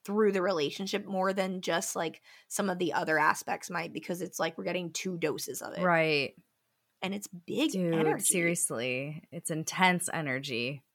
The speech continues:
Speaker 2: What an exhausting relationship. <laughs>
Speaker 1: I'm s-, tired.
Speaker 2: Seriously.
Speaker 1: I'm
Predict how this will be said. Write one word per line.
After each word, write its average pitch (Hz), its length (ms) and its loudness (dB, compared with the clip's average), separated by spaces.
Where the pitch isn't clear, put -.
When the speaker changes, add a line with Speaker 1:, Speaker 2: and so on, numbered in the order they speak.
Speaker 2:
What 220 200 6
an 302 120 6
exhausting 208 800 4
relationship. 147 800 0
<laughs> - 40 -18
Speaker 1:
I'm 240 300 8
s-, - 280 -8
tired. 320 640 6
Speaker 2:
Seriously. 180 720 6
Speaker 1:
I'm 330 160 4